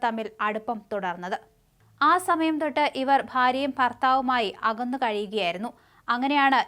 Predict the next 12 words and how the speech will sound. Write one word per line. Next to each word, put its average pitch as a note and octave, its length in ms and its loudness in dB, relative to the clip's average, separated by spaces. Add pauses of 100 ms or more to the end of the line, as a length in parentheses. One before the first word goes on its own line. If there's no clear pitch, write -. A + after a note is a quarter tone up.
(140)
ഇവർ A#3+ 180 2 (560)
ഒന്നിക്കാമെന്ന് C4 680 0 (100)
തീരുമാനിച്ചത്. G3 680 -4 (1120)
ഒടുവിൽ F4 300 2 (320)
യുവാവ് E4 440 4
പിന്മാറിയപ്പോഴാണ് D4 960 4 (120)
വീട്ടുകാരെയും C4+ 680 2 (120)
യുവതി A#3+ 300 -4 (140)
ഈ C4 60 -4
കാര്യം A3 500 -2
അറിയിച്ചത്. G#3+ 440 -4 (180)
അങ്ങനെയാണ് A#3 480 -2